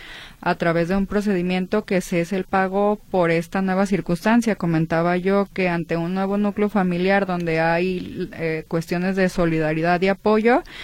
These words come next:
si se acredita que ella ya vive en concubinato o en una relación estable, sí hay sentencias que han cancelado el pago de la pensión alimenticia, ya la pensión recae en su nueva pareja.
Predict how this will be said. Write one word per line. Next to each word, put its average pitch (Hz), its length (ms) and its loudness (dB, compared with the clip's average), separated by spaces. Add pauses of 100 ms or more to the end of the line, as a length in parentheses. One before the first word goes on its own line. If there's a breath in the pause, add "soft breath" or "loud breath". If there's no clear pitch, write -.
(160 loud breath)
si 185 220 2
se 180 100 0
acredita 175 580 0
que 196 140 0
ella 190 160 0
ya 190 280 2
vive 190 360 0
en 190 120 2
concubinato 180 800 -2
o 165 160 -2
en 160 380 -4
una 170 240 -2
relación 180 480 0
estable, 233 600 4
sí 196 480 2
hay 185 260 2
sentencias 185 580 -2
que 180 140 -4
han 156 140 -2
cancelado 156 500 -2
el 160 80 -2
pago 165 220 -2
de 165 80 -2
la 151 80 -4
pensión 147 360 -8
alimenticia, 160 720 -4
ya 156 240 -2
la 165 140 -2
pensión 175 520 -4
recae 175 600 -4
en 180 100 -8
su - 120 -12
nueva 151 260 -8
pareja. 165 560 -8